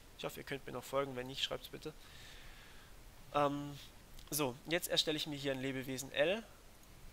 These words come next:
und dieses Lebewesen kann atmen. So. Das Schnaufen kommt von dem Tier hier oben, das Bluppen kommt von dem hier. Und das ist quasi dieselbe Methode, nur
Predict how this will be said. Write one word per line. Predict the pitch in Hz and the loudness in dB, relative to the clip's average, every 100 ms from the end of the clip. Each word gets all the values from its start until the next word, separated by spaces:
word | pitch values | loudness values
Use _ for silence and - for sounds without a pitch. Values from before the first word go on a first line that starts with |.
| - | 2
und | 165 160 160 - | 6 6 4 -2
dieses | 170 160 | 0 2
Lebewesen | 147 139 135 139 135 143 143 - - - - - - | 2 2 2 2 2 -2 -8 -14 -16 -16 -16 -16 -8
kann | - 131 | -4 0
atmen. | 117 120 127 - - - - - - - - - - - - - - - - - - - - - - | 2 2 -2 -14 -14 -16 -16 -16 -18 -16 -18 -16 -16 -18 -18 -18 -18 -18 -18 -18 -18 -18 -18 -18 -4
So. | 143 135 117 - - - - - - - - - - - - | 0 0 -2 -12 -16 -16 -18 -18 -18 -16 -16 -16 -16 -16 -10
Das | 147 - | 0 2
Schnaufen | 165 175 - 185 | 6 6 6 0
kommt | 165 143 | -2 -4
von | 139 139 | -4 -4
dem | 131 | -2
Tier | - 170 | 2 2
hier | 165 131 | 2 0
oben, | 151 151 | 0 0
das | 139 131 | -2 -4
Bluppen | - 151 143 139 | 0 0 2 -6
kommt | - 135 - | -2 -2 -2
von | 131 | -4
dem | 131 | -4
hier. | 123 120 | -2 -2
Und | 127 | -2
das | 139 | -2
ist | - - - - | 0 -2 -2 6
quasi | 151 147 139 | 8 8 4
dieselbe | 135 151 185 185 | 2 6 6 4
Methode, | 165 151 143 139 131 - - - - - - - - - - - | 0 -2 0 0 0 -6 -16 -18 -16 -16 -16 -16 -18 -18 -14 -2
nur | 160 175 175 | 8 8 8